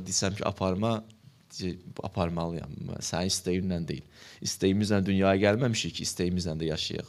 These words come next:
Elə apardı, apardı. Deyir, işdi birdən Rəcəb ayında götürdü, apardı. Allah deyər, "Mən bundan razıyam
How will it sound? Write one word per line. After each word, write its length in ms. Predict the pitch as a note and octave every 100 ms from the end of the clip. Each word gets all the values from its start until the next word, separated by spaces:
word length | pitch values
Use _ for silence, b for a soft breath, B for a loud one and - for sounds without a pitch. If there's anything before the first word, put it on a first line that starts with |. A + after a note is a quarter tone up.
| -
Elə 160 | G2+
apardı, 320 | - F#2+ F#2 A#2
apardı. 400 | - - - - b b b b b b b b -
Deyir, 200 | F3+ - -
işdi 340 | F3 - E3+ D3+
birdən 340 | D3+ D#3+ C#3+ C#3
Rəcəb 320 | B2 D#3 C3+
ayında 280 | A#2+ G#2+ G#2
götürdü, 440 | G#2+ G#2+ G#2 G2+
apardı. 520 | G2+ G#2+ G2 F#2+ C3
Allah 400 | A2+ G#2+ A2+ A#2 A2+
deyər, 220 | A2 A2
"Mən 220 | A2+ G2
bundan 320 | F#2+ F#2 F#2+
razıyam 440 | F#2 F2 D#2+ D#2+